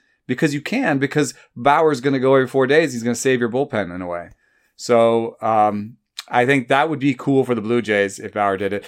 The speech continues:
On the fantasy side, uh, we haven't had a three inning, three hundred inning starter. I, I would wanna, like, look at what a three hundred inning starter would look like if he had, like, a four five E R A, like, what that <laughs> value would be like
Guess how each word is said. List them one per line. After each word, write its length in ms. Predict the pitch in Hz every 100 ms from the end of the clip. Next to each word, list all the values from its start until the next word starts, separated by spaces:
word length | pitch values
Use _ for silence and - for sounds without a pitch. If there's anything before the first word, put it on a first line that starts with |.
| - -
On 60 | 123
the 80 |
fantasy 340 | 123 165 160 151
side, 520 | 147 139 135 123 120
uh, 260 | 117 113 110
we 140 | 120
haven't 200 | 123 127
had 120 | 117
a 40 | 110
three 200 | - 123
inning, 300 | 113 113 117 -
three 120 | 127
hundred 220 | 117 113
inning 160 | 113 107
starter. 480 | - 120 117 113 - - -
I, 140 | 117 -
I 120 | 131
would 420 | 123 123 131 160 139
wanna, 260 | 151 147
like, 300 | 139 127 120 _ _ 113
look 360 | 120 147 147 - 120
at 340 | 123 123 - _ _ -
what 360 | 131 131 135
a 80 | 127
three 220 | - 135
hundred 240 | 135 127 123
inning 200 | 123 120
starter 540 | - 123 123 120 120
would 160 | 120 117
look 180 | 131
like 200 | 131 123
if 80 | 110
he 80 | 120
had, 120 | 120
like, 120 | 113
a 60 | 104
four 220 | - 127
five 300 | 120 123 117
E 80 | 117
R 220 | 107 110
A, 180 | 113 131
like, 180 | 117 104
what 200 | 110 -
that 240 | 113 117
<laughs> 80 | 120
value 240 | 117 139
would 120 | 123 123
be 120 | 131
like 400 | 123 139 135 -